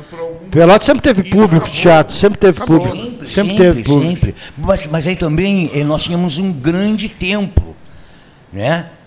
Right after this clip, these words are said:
Speaker 3: Nós tínhamos um templo, então tinha aquele professor de artes, vamos dizer, de educação artística, que tinha um grupo de teatro na escola lá do Navegantes. O sonho daquele professor e daquela gente era se apresentar
Speaker 1: No
Speaker 3: no
Speaker 1: Teatro
Speaker 3: Teatro Sete
Speaker 1: Sete
Speaker 3: de
Speaker 1: de
Speaker 3: Abril.
Speaker 1: Abril.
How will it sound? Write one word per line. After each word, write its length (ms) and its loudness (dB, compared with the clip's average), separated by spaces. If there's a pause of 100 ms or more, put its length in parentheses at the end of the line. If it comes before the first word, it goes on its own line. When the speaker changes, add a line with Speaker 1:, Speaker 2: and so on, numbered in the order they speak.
(140)
Speaker 3:
Nós 160 -8
tínhamos 220 -4
um 40 -14
templo, 340 -2
então 260 -4
tinha 300 -4
aquele 240 -4
professor 720 -4 (360)
de 200 -6
artes, 540 0
vamos 260 -4
dizer, 340 -8
de 100 -10
educação 540 -2
artística, 540 -6
que 160 -16
tinha 280 -10
um 100 -4
grupo 380 0
de 120 -12
teatro 440 -6 (240)
na 160 -2
escola 560 -2
lá 360 -2
do 140 -4
Navegantes. 840 -2 (340)
O 100 -4
sonho 460 0
daquele 360 -4
professor 500 -4
e 80 -6
daquela 340 -4
gente 300 -4
era 120 -2
se 100 -6
apresentar 640 -6 (160)
Speaker 1:
No 160 -2
Speaker 3:
no 60 -2
Speaker 1:
Teatro 120 -2
Speaker 3:
Teatro 300 0
Sete 240 0
Speaker 1:
Sete 180 0
Speaker 3:
de 40 -8
Speaker 1:
de 80 0
Speaker 3:
Abril. 240 2
Speaker 1:
Abril. 240 0